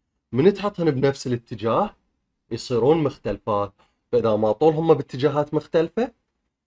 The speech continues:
راح شي يكونون نسخة طبق الأصل، كأنما نفس المركب بالضبط،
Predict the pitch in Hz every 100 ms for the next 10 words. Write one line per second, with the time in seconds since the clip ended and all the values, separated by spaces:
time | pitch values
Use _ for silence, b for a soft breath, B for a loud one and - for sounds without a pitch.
0 | _ _ _ _ 107 135 - 165 - 151
1 | 139 127 - - 120 151 - - - 143
2 | - 196 - - 110 - 123 127 151 139
3 | 123 156 - - 180 135 123 147 - 156
4 | 127 98 95 98